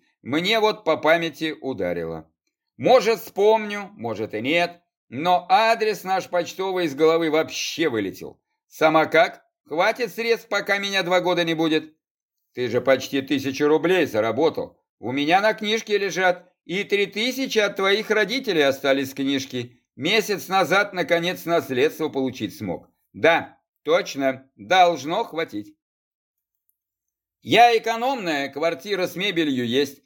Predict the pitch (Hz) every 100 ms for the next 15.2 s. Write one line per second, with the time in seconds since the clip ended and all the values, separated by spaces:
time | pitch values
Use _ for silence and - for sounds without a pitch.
0 | _ _ - 175 202 175 196 190 - 202
1 | 202 139 123 123 107 113 113 110 110 113
2 | 107 - 92 - _ - 107 131 135 131
3 | - 123 - 120 110 - 113 127 123 131
4 | 110 - 123 120 95 110 110 131 135 165
5 | 175 277 285 - _ _ _ - 175 165
6 | 127 - 220 262 240 165 180 175 170 151
7 | 139 135 104 90 90 - _ _ - 226
8 | 294 269 262 254 247 233 233 226 226 214
9 | 196 214 214 208 190 190 175 170 160 127
10 | 104 90 71 - - 175 170 165 165 160
11 | 180 180 147 151 147 135 135 117 98 123
12 | 147 160 160 160 165 185 - _ _ _
13 | _ _ - 160 190 175 180 185 175 160
14 | 151 143 131 123 110 107 101 95 101 123
15 | 120